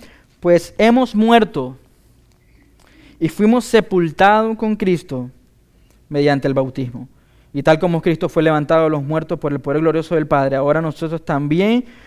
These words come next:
podemos vivir una vida nueva. ¿Qué representa el bautismo? Nuestra muerte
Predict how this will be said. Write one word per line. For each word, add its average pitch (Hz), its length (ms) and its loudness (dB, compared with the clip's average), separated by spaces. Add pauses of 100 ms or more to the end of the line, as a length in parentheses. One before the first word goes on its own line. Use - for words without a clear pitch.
(140)
podemos 190 400 4
vivir 180 560 2
una 170 360 -2
vida 151 280 0
nueva. 135 280 -4
¿Qué 151 120 -6
representa 143 460 -6
el 143 80 -6
bautismo? 160 520 -6 (380)
Nuestra 143 340 -6
muerte 135 680 -4